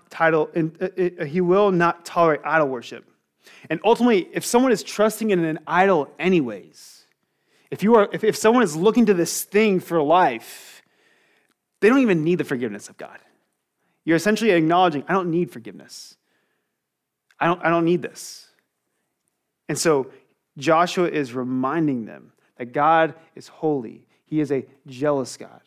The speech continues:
And he will not tolerate idol worship. You cannot have both. He will not let his name profaned.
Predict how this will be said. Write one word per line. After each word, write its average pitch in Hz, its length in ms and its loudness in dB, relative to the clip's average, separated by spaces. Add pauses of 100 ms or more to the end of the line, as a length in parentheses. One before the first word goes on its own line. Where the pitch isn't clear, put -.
(680)
And 127 120 -8
he 170 240 -4
will 156 240 0
not 156 240 -2
tolerate 147 340 -4
idol 170 200 -4
worship. 117 200 -12
You 139 140 -12
cannot 170 400 -4
have 131 380 -8 (320)
both. - 560 -18 (2000)
He 165 160 0
will 156 120 2
not 156 460 0
let 156 140 -2
his 135 180 -4
name 131 180 -4
profaned. 120 540 -14